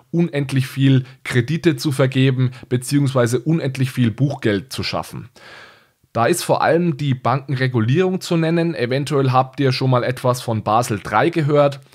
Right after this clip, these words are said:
Da gibt es dann verschiedene Kapitalquoten, die dafür sorgen, dass Banken eben ausreichend Eigenkapital halten müssen. Das betrifft dann sozusagen die Passivseite der Bilanz einer Bank. Das führt jetzt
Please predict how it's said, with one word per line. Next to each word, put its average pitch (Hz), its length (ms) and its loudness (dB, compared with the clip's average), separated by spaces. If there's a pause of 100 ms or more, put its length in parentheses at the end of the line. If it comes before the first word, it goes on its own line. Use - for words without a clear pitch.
(200)
Da 117 80 -2
gibt 135 240 -4
es 135 100 -2
dann 127 200 0
verschiedene 131 680 -2 (180)
Kapitalquoten, 139 1300 0 (180)
die 131 60 0
dafür 123 260 2
sorgen, 139 600 0 (140)
dass - 240 -4
Banken 135 400 -2
eben 117 240 -2
ausreichend 113 760 0
Eigenkapital 110 920 -2 (180)
halten 110 400 -4
müssen. - 380 -10 (340)
Das 123 160 -4
betrifft 151 460 0
dann 123 240 2 (160)
sozusagen 120 600 0
die 104 100 -6
Passivseite 147 840 0
der 135 140 2
Bilanz 131 400 0
einer 123 220 -2
Bank. 127 380 0
Das 110 140 -4
führt 139 280 -4
jetzt 131 260 -4